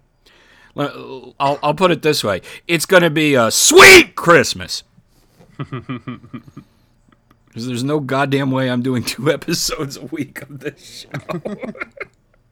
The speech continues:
Speaker 1: Andy and I are
Speaker 2: Yeah.
Speaker 1: working, trying to work out our schedule to, A, finish, uh, Daredevil before shield comes back and do a shield, uh, recap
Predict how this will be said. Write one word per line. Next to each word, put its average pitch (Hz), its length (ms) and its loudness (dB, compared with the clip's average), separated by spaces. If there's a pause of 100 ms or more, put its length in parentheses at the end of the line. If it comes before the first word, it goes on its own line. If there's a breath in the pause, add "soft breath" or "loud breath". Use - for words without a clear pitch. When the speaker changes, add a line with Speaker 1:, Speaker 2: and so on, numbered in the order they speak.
(1200 loud breath)
Speaker 1:
Andy 214 240 4
and 208 100 6
I 202 120 8
are 185 100 6
Speaker 2:
Yeah. 170 60 2
Speaker 1:
working, 190 380 0
trying 170 240 2
to 170 60 4
work 160 240 0
out 160 140 0
our 139 120 0
schedule 156 400 -4
to, 131 260 -4
A, 151 140 0
finish, 147 520 -4
uh, 123 220 -4
Daredevil 131 520 0
before 113 380 -6
shield 127 340 -8
comes 110 260 -8
back 110 420 -8
and 135 260 -8
do 127 160 -6
a 113 120 -6
shield, 113 480 -10
uh, 101 320 -10 (640 loud breath)
recap 117 680 -6